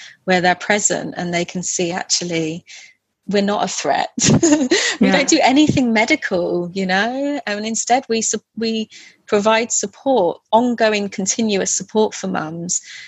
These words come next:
Speaker 1: uh, you know, emotional support that sometimes the midwives and gynecologists don't have time for. They wish they had time for that, but they don't always have time for that.
Speaker 2: Yeah,
Speaker 1: They're, they're there
Speaker 2: absolutely.
Speaker 1: for them medically.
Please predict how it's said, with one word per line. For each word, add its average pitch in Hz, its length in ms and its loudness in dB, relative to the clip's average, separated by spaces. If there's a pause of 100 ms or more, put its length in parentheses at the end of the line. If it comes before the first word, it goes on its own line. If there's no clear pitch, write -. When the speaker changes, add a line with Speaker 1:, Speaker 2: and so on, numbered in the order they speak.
(180)
Speaker 1:
uh, 180 320 -2 (240)
you 208 100 -4
know, 180 60 -2
emotional 196 540 2
support - 480 -2
that - 140 -2
sometimes 254 520 -2
the 233 80 -4
midwives 226 500 -2
and 214 80 -6
gynecologists 214 680 -4
don't 226 180 -10
have 214 140 -10
time 247 320 -6
for. - 380 -8 (800)
They 226 120 4
wish 226 280 4
they 339 140 2
had 262 180 0
time 175 240 -2
for - 140 -8
that, 180 340 0 (160)
but 233 140 -8
they 247 120 0
don't 247 280 -4
always 226 260 -4
have 190 160 -8
time - 240 -14
for 165 160 -16
that. 175 200 -16 (380)
Speaker 2:
Yeah, 170 300 4 (160)
Speaker 1:
They're, 202 260 -6
they're 196 160 -2
there 190 180 2
Speaker 2:
absolutely. 180 120 0
Speaker 1:
for 180 140 -6
them 175 180 -4
medically. 175 600 -10